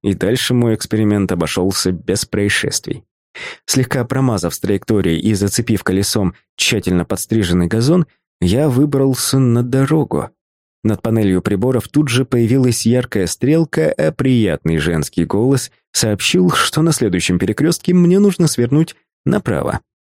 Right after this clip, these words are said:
Скорость позволяла не особенно заботиться о наблюдении за дорогой. Быстро стало понятно, что мисс Серд везла меня к месту пребывания почти на максимальной скорости. Зато я сумел освоиться с управлением и не опасался собрать прогуливающихся вдоль обочины людей.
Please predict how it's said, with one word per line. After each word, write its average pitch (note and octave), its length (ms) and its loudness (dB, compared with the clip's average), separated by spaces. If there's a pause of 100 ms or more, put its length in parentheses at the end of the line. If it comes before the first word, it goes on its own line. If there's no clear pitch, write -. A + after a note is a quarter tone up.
(200)
Скорость D3+ 540 0
позволяла A#2+ 560 2
не C3+ 160 4
особенно F2+ 420 0
заботиться G#2+ 500 -2
о G2 40 2
наблюдении F#2 480 2
за G2 140 0
дорогой. G2+ 480 -2 (420)
Быстро - 460 0
стало C3+ 320 0
понятно, A#2+ 460 0
что - 200 -2
мисс A2+ 240 2
Серд - 320 -2
везла C#3+ 440 2
меня A#2+ 280 2
к - 80 -6
месту G#2+ 240 0
пребывания G#2 520 0
почти - 440 -2 (340)
на B2+ 140 2
максимальной C#3 500 2
скорости. - 520 -4 (640)
Зато E3 300 2
я D#3 160 4
сумел C#3 360 2
освоиться C3 420 2
с - 100 0
управлением E3 640 2
и G#3 120 2
не G3 120 4
опасался C3 720 -2
собрать F#2 520 -2
прогуливающихся F#2 920 0
вдоль F2 260 0
обочины G#2 400 0
людей. C3 520 0